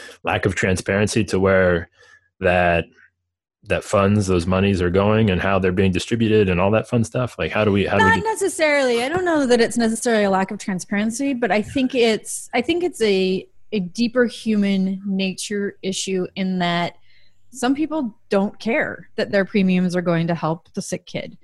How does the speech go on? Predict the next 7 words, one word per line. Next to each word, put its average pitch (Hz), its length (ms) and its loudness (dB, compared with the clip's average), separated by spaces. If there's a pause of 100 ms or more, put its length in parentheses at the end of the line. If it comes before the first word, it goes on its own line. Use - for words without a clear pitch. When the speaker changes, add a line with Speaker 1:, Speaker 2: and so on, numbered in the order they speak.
(360)
Speaker 2:
They 226 120 8
want 214 420 6
the 208 80 -4
premiums 190 440 2
to - 80 -8
go 175 320 2 (120)
to 185 180 -4